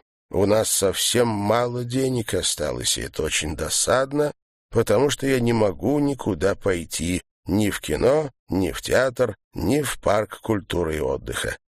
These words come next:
Сейчас начался московский летний сезон, а для этого нужны деньги. Без денег как-то гулять неинтересно, чувствуешь себя как-то не в порядке.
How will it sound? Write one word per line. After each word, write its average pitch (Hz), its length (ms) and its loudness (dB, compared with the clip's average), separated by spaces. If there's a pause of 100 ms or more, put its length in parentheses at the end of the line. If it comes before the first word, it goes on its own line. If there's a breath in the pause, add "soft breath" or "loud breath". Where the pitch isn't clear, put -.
Сейчас 101 480 0
начался 95 500 0
московский 101 720 0
летний 110 460 0
сезон, 113 640 2 (220)
а 98 160 2
для 76 200 0
этого 107 360 2
нужны 107 400 0
деньги. 117 640 0 (260)
Без 113 380 2
денег 135 480 2
как-то 127 340 -2
гулять 127 540 2
неинтересно, 120 800 2
чувствуешь 113 540 -2
себя 117 220 0
как-то - 340 -2
не 120 80 4
в - 140 -4
порядке. 123 680 2